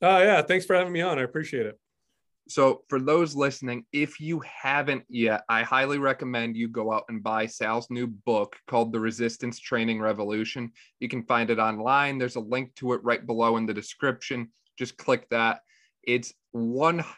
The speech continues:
Speaker 2: thousand percent worth your money. Highly recommend buying it. But if you aren't convinced yet, listen in for the next thirty minutes or so, because Sal's gonna kinda talk to you about it and kinda make you realize, "Hey,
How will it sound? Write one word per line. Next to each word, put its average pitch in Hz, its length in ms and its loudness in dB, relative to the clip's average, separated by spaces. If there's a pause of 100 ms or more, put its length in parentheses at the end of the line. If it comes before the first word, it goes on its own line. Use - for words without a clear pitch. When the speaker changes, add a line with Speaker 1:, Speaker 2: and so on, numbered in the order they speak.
(120)
Speaker 2:
thousand 139 540 0
percent 120 380 -2
worth 117 280 2
your 110 100 0
money. 107 420 -4 (280)
Highly 123 300 2
recommend 110 580 -2
buying 101 380 -4
it. - 100 -16 (480)
But 165 260 4 (220)
if 127 180 -2
you 147 120 -2
aren't 202 180 2
convinced 180 500 -4
yet, 147 300 2 (800)
listen 143 320 -2
in 143 160 -4
for 135 120 0
the 131 80 2
next 127 300 -2 (100)
thirty 139 300 4
minutes 127 360 0
or 110 100 -4
so, 101 280 -2
because 101 320 -8
Sal's 113 300 2
gonna 110 400 -2 (240)
kinda 143 200 0
talk 135 360 2
to - 80 -4
you 120 60 4
about 110 340 0
it - 160 -6 (140)
and 113 360 -2 (200)
kinda 151 180 0
make 143 240 -2
you 147 60 0
realize, 127 520 4
"Hey, 131 360 -2